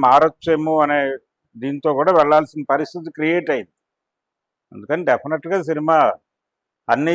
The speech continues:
వర్గాల ప్రేక్షకుల్ని ఆదరించే సినిమాగా ఉండబోతోందని వాళ్ళు బలంగా ఓపెన్ డయాస్ల మీద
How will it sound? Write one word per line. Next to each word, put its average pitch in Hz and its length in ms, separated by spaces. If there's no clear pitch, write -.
వర్గాల 143 540
ప్రేక్షకుల్ని 147 680
ఆదరించే 147 640
సినిమాగా 139 520
ఉండబోతోందని 127 840
వాళ్ళు 139 260
బలంగా 151 380
ఓపెన్ 139 480
డయాస్ల 151 400
మీద 160 200